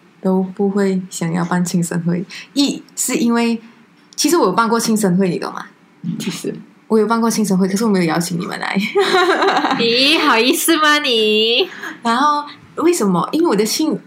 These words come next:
Speaker 1: 我的生日跟中秋节经常很接近，所以他们就中秋节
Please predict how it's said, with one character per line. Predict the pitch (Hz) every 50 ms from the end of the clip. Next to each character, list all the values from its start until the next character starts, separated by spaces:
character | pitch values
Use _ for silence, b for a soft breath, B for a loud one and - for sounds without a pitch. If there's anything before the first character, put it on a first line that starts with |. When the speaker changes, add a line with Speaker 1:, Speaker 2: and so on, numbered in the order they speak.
| - -
Speaker 1:
我 | - 208 202 190
的 | 226 226
生 | 226 - 240 226 220
日 | 269 277 233
跟 | 196 214 208 202
中 | 202 190 190
秋 | 185 196 190
节 | 185 - 175 170
经 | 175 185
常 | 180 185 180 180
很 | 170 165
接 | - - 160
近， | 160 - 170 156 185 - - B B B B B B B
所 | B 294 285
以 |
他 | 277 277
们 | 262 262 254
就 | 311 311 311
中 | 311 233 208 208
秋 | 202 220 208
节 | 196 - 180 175 175 175 165